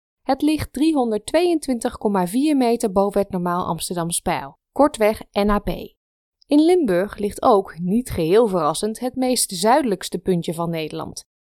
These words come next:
En wel bij grenspaal twaalf, dichtbij Kuttingen in de gemeente Gulpen-Wittem. Wie aan Limburg denkt, denkt natuurlijk aan vlaai, het gebak van Limburg.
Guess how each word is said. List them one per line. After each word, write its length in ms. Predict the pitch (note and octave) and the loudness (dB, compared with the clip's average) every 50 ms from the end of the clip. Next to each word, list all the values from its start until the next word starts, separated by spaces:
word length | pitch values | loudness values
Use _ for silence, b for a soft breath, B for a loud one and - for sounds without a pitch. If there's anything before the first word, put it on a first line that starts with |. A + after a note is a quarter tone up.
| _ | _
En 100 | - C#4+ | -2 4
wel 160 | C4+ D#4 D4+ | 4 4 6
bij 180 | C4+ C4+ C4 C4 | 6 4 2 2
grenspaal 580 | - - - B3 B3 - - - A3 G3+ G3 G3 | 0 -2 0 0 0 0 0 2 2 2 2 0
twaalf, 520 | - - - - - - - - - - | -4 -8 -6 -6 -6 -10 -12 -14 -20 -10
dichtbij 440 | _ - A3+ A3 - - F#3+ F3+ F#3+ | _ -4 -4 -4 -2 0 0 0 0
Kuttingen 480 | F#3+ _ D4+ D4+ D4 C#4+ B3 A#3+ A#3 - | 0 _ -2 0 0 -2 -2 -2 -2 0
in 140 | A3 G#3 G3 | 0 2 2
de 80 | G3 | 0
gemeente 440 | G3 - F#3 F3 E3 D#3+ D#3+ E3+ E3 | -2 -2 -4 -4 -4 -4 -4 -6 -6
Gulpen-Wittem. 1000 | - - - B3+ C#4+ D4 C4+ - A3+ A3 F#3+ E3 G#3+ A3+ - F3+ D3+ C#3+ D#3 _ _ _ _ _ _ _ | -6 -2 0 0 0 -2 -2 -2 -2 -2 2 0 0 0 0 -6 -6 -6 -12 _ _ _ _ _ _ _
Wie 200 | - F#3 G3+ F#3+ | -4 0 2 2
aan 120 | F3+ F3+ | 4 4
Limburg 400 | F#3+ G#3 A3+ A3+ G3 F#3+ F3+ F3+ | 6 6 6 6 6 2 0 0
denkt, 420 | - - E3 E3+ G3 G3+ - G3+ F3 | -4 -8 -6 -6 -6 -6 -6 -6 0
denkt 220 | A3 A3+ A#3 A3 | 0 0 0 2
natuurlijk 640 | A3+ A#3 A3 A3+ _ - E4 F4 F4 E4 D4 C#4+ D4 | 0 -2 -2 -2 _ -2 -2 -2 0 0 -2 -2 -2
aan 220 | - G3+ F3+ E3 E3 | -4 -4 -4 -4 -6
vlaai, 640 | D#3+ E3 D#3 F3+ G3 G#3 G3 F3 D#3 - - - b b b b b | -10 -8 -4 0 2 2 2 2 0 -4 -6 -12 b b b b b
het 320 | b - B3+ D#4 E4+ - - | b 0 0 0 0 -2 -10
gebak 400 | - - B3 G#3 G3 F3+ F3+ - | -2 -2 2 4 4 4 4 0
van 160 | - A#3+ A#3+ | -2 0 0
Limburg. 540 | A3 F#3+ E3+ D#3+ D#3 D3 - - - - | 0 0 -2 -4 -8 -10 -10 -12 -14 -16